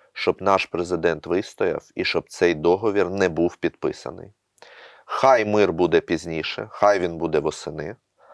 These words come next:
але він буде на вигідних для України умовах.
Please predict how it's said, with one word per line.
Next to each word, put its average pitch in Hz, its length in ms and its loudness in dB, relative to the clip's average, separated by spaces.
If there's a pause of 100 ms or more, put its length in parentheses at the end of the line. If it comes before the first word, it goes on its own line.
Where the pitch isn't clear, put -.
(240)
але 90 320 4
він 98 420 -2 (720)
буде 92 360 0
на 104 140 -2
вигідних 90 540 -6
для 87 120 -8
України 82 400 -8
умовах. - 580 -18